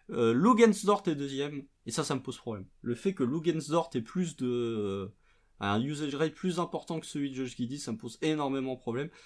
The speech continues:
Et après, je suis allé, euh, je suis allé comparer au niveau des rookies. Bon, alors, il y a Cade qui est premier en termes de usage rate, euh, enfin, je crois qu'il est premier.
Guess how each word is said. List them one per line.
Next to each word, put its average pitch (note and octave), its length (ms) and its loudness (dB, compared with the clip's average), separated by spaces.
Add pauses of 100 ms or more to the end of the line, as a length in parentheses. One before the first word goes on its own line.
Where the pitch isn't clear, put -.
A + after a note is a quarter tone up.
(200)
Et - 40 2
après, G4+ 220 6
je G#4+ 60 2
suis - 140 -2
allé, F#3 220 8
euh, E3+ 280 6
je - 60 -6
suis - 160 -2
allé F3+ 140 6
comparer F3+ 420 2
au F3+ 80 4
niveau D3 200 -4
des C#3 100 -2
rookies. C3+ 360 -2
Bon, E3+ 140 0
alors, A2 180 -4
il G#2+ 60 -2
y G#2+ 40 0
a G2 60 -2
Cade E3 320 -2
qui - 120 -6
est - 40 -10
premier C3+ 500 -2
en G#2 120 -6
termes G#2+ 260 -4
de A2 80 -2
usage A2+ 400 -4
rate, B2 320 -4
euh, A2 220 -8
enfin, - 180 -8
je B2 60 -6
crois A3 140 4
qu'il A3 120 2
est G3 60 4
premier. D3+ 300 -4